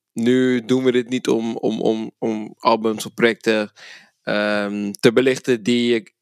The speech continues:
op, in elke omgeving kan beluisteren. Maar dit is niet één van hem. Dit is niet één van die, <laughs> van die, van die, eh, projecten. Dus, eh, ja, ik geef het, ik geef het tweeënhalve jet.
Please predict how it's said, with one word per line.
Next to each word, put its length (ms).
op, 200
in 180
elke 400
omgeving 640
kan 260
beluisteren. 640
Maar 160
dit 180
is 100
niet 200
één 220
van 200
hem. 160
Dit 120
is 120
niet 120
één 160
van 140
die, 360
<laughs> 100
van 100
die, 300
van 280
die, 300
eh, 60
projecten. 520
Dus, 420
eh, 520
ja, 280
ik 120
geef 220
het, 140
ik 80
geef 160
het 140
tweeënhalve 460
jet. 380